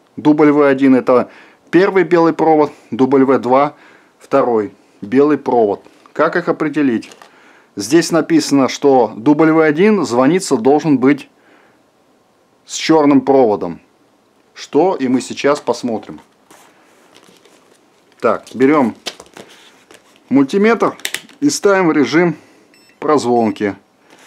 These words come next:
Итак, берём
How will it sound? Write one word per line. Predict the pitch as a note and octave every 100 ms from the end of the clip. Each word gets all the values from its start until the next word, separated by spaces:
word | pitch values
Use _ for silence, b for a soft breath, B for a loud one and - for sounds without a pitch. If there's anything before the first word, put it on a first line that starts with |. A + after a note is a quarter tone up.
| b - _ _ _ _ _ - _ _ _ _ _ _ _ _ - A5+ A5 _ _ - _ _ - - _ _
Итак, | A#2+ A#2+ C#3 A2
берём | C#3 D3+ A#2+